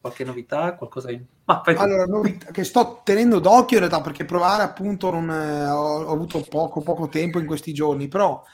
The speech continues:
Speaker 2: eh, posso dirvi che in anticipo, posso spoilerare in anticipo quello che potrebbero, eh, quelli che sare-, saranno i prossimi,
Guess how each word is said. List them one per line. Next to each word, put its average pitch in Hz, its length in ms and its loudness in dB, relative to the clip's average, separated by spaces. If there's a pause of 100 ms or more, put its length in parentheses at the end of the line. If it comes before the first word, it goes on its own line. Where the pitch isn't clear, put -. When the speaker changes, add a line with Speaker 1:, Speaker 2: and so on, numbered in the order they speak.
(220)
Speaker 2:
eh, 143 480 -4
posso 165 540 0
dirvi 175 580 -2
che 160 140 -6
in 160 320 -6
anticipo, 165 1160 -6
posso 151 220 -10
spoilerare 151 440 -4
in 151 60 -4
anticipo 156 360 -6
quello 147 160 0
che 147 100 -4
potrebbero, 139 440 -6
eh, 139 60 -8
quelli 147 180 -10
che 143 100 -10
sare-, 139 420 -6
saranno 143 500 -4
i 135 100 -4
prossimi, 135 600 -8